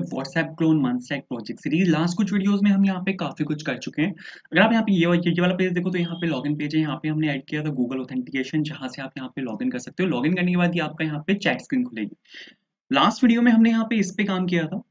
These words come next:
जहाँ पर हमने अपने backend को सेटअप किया था और हमने अपने यहाँ पे users को save करवाया था backend में, और वहाँ से फिर हमने उस backend से, मतलब अपने MongoDB से, जो हमारा यहाँ पे MongoDB चल रहा है, यहाँ से हमने फिर अपने users को fetch किया था,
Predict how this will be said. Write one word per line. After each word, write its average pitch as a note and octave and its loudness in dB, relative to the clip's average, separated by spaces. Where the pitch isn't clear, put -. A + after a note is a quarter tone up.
जहाँ C#3 -4
पर F3 -2
हमने F3+ 2
अपने F3+ 0
backend D#3 0
को E3+ -2
सेटअप D3+ -6
किया D3+ -4
था D3+ -4
और D3+ -4
हमने D3 0
अपने C#3+ 0
यहाँ D3+ 0
पे D#3 -4
users C3+ -2
को D#3 -6
save C#3+ -6
करवाया C#3+ -6
था D3 -6
backend C#3+ -2
में, A3 0
और - 2
वहाँ C#4+ -2
से A3+ -2
फिर G#3 0
हमने G3+ 6
उस F3+ 2
backend D#3 2
से, G#3+ 0
मतलब G3+ -2
अपने D#3+ 2
MongoDB C3 0
से, D#3 -4
जो B2+ -4
हमारा B2+ -6
यहाँ C#3 -8
पे D3 -6
MongoDB C3+ -2
चल C3+ -6
रहा C3+ -4
है, F#3+ -4
यहाँ C3+ 0
से D3+ -2
हमने G3+ 6
फिर G3+ 0
अपने F#3+ 0
users E3 2
को F#3+ -2
fetch D3+ -4
किया E3 -4
था, D#3+ -4